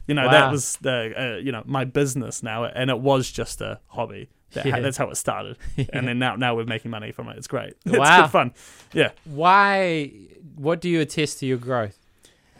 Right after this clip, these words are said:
Speaker 2: Is it just he refers you <laughs> business 'cause
Speaker 1: Yeah.
Speaker 2: Paul's a legend?
Speaker 1: Yeah.
Speaker 2: Or
Speaker 1: No, no. Um,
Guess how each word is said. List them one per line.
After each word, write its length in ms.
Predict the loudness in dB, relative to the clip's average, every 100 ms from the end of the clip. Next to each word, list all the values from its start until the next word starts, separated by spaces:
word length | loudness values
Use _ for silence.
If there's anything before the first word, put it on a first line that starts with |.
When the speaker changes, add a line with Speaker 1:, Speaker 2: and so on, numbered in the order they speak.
| _ _ -8
Speaker 2:
Is 160 | -6 -4
it 80 |
just 220 | -4 -6 -4
he 100 | -4
refers 420 | -4 -2 -2 -2
you 80 | -4
<laughs> 80 |
business 240 | -2 0 -2
'cause 220 | -6 4
Speaker 1:
Yeah. 60 | 4
Speaker 2:
Paul's 180 | 4 -4
a 60 |
legend? 420 | -4 -4 -4 6
Speaker 1:
Yeah. 180 | 10 10
Speaker 2:
Or 140 | 8 -2 -2 -2 4
Speaker 1:
No, 280 | 6 8 6
no. 440 | 4 4 4 4 2
Um, 420 | 0 4 4 4